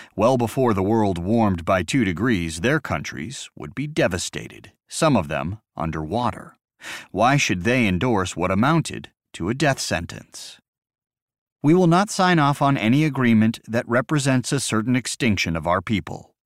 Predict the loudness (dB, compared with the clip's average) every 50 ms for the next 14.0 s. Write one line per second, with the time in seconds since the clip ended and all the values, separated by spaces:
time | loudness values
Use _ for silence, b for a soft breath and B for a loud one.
0 | _ _ -8 -4 0 0 0 0 0 -2 -4 -6 -8 -6 -8 -6 -6 -6 -2 0
1 | 2 2 2 2 0 -4 -8 B B B B B B -4 0 0 2 2 2 2
2 | 2 2 2 0 0 2 0 -2 -4 -6 -8 -6 -4 -2 -2 -2 -2 -4 -6 -6
3 | -2 0 0 0 -2 -4 -6 -10 -10 -12 -14 -20 -20 _ _ _ _ B B B
4 | B B B B -6 -2 0 2 2 2 2 0 0 -2 -2 0 -2 -2 0 -2
5 | -2 -2 0 0 0 0 -2 -4 -6 -4 -4 -4 -4 -4 -4 -6 -8 -6 -2 0
6 | 2 2 2 0 0 -2 -4 -2 0 0 2 0 0 -2 -4 -6 -6 -4 -2 0
7 | 0 0 0 -2 -6 -8 -10 -12 -6 -4 -4 -2 0 0 0 0 0 0 0 0
8 | 0 2 0 0 0 -2 -2 -4 -4 -4 -6 -6 -4 -4 -2 -2 -4 -8 -8 -4
9 | -2 -2 0 2 2 2 2 2 0 0 0 0 0 0 0 0 0 -2 -2 -2
10 | -4 -4 -2 -2 0 0 0 -2 -4 -6 -6 -4 -4 -4 -4 -6 -8 -10 -6 0
11 | 2 2 2 0 -2 -8 -12 -14 -14 -16 -16 -16 B B B B B B B B
12 | _ -6 -4 -4 -4 -4 -6 -6 -6 -6 -4 0 0 2 2 2 0 -2 -2 -6
13 | -8 -8 -8 -8 -8 -10 -6 -2 0 2 2 2 0 -2 -4 -6 -8 -8 -10 -16